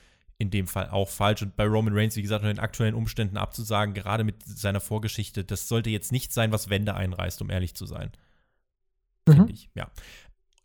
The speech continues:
Speaker 1: Die letzte Frage für diese Ausgabe, wir müssen so ein bisschen aufs Time-Limit schauen, dass Hauptkampf so ein bisschen länger geht dieser Tage,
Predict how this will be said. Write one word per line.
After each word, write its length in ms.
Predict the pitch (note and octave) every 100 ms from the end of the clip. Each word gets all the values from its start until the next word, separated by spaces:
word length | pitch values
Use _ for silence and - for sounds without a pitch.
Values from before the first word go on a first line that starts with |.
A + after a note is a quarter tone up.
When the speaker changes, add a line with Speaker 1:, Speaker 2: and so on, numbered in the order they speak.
| _
Speaker 1:
Die 80 | D3+
letzte 240 | F3 -
Frage 360 | - C#3+ D#3+ G3
für 120 | -
diese 200 | F3 D#3
Ausgabe, 380 | D#3+ - E3+ B2
wir 80 | B2
müssen 180 | D3+
so 60 | C#3+
ein 80 | A#2+
bisschen 200 | D#3+ C#3
aufs 120 | A2
Time-Limit 400 | - D#3+ D#3+ B2+
schauen, 220 | - F3
dass 120 | D3+
Hauptkampf 320 | C#3 D3 D3 B2+
so 100 | C3+
ein 60 |
bisschen 240 | B2+ C3 A2+
länger 220 | C3+ C#3
geht 220 | C3 C3+
dieser 180 | B2 A#2+
Tage, 360 | B2 A#2+ A#2+